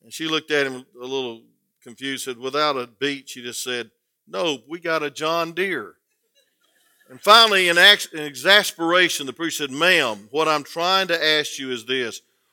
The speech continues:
Are you and your husband having any troubles?" And she said, "Oh, yes, preacher, we're having lots of troubles." "Like what?" asked the preacher. "Well," said the wife, "the problem is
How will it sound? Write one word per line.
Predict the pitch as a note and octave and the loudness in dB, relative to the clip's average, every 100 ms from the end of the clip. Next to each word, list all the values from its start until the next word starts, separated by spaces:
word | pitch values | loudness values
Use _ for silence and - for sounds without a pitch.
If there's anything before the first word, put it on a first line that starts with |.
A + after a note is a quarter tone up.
| _ | _
Are | C3 C#3 | -4 -2
you | C#3 F#3+ A3 | -2 -4 -2
and | F#3+ | -2
your | D3+ D3+ | 0 -2
husband | C#3 F3 C#3+ B2 A#2+ | 0 0 0 -6 -8
having | B2+ D3+ D3+ D3 | -2 -2 -2 -6
any | C3+ C3+ C3 | -8 -10 -12
troubles?" | - B2 A#2+ G#2 F#2 F2 - _ _ _ _ _ _ _ _ _ _ _ _ _ | -12 -8 -8 -10 -18 -20 -20 _ _ _ _ _ _ _ _ _ _ _ _ _
And | C3 | -8
she | F3 F3 | -6 -4
said, | - F3+ | 0 4
"Oh, | D#3 F#3+ A3 | 4 4 4
yes, | G#3 G#3+ - - | 6 4 4 -4
preacher, | - C3+ - B2 B2+ _ _ _ _ _ _ _ _ - | -2 -2 -2 -10 -12 _ _ _ _ _ _ _ _ -2
we're | C3+ | 2
having | D#3 C3+ | 4 2
lots | B2+ C3+ B2+ | 0 0 0
of | A#2 | -6
troubles." | A2+ A2 F#2+ F#2 - _ _ _ _ _ _ | -10 -10 -10 -20 -20 _ _ _ _ _ _
"Like | - F3 F#3+ G3 | 4 4 6 4
what?" | A#3+ A#3 | 4 6
asked | E3 C#3+ - | 6 4 0
the | B2 | -10
preacher. | - A2+ - - _ _ _ _ _ _ _ _ _ _ | -10 -12 -12 -20 _ _ _ _ _ _ _ _ _ _
"Well," | C3 F3 E3+ | 4 6 6
said | - C#3+ C3+ | 2 -2 -2
the | A#2+ | 0
wife, | B2+ B2+ C#3 D#3 - _ _ _ _ _ _ _ - | 2 4 2 0 -10 _ _ _ _ _ _ _ -18
"the | B2 | -6
problem | F3 G#3+ F3 C#3+ | 2 2 2 -2
is | C3+ C#3+ C#3+ - | -2 -2 -2 -8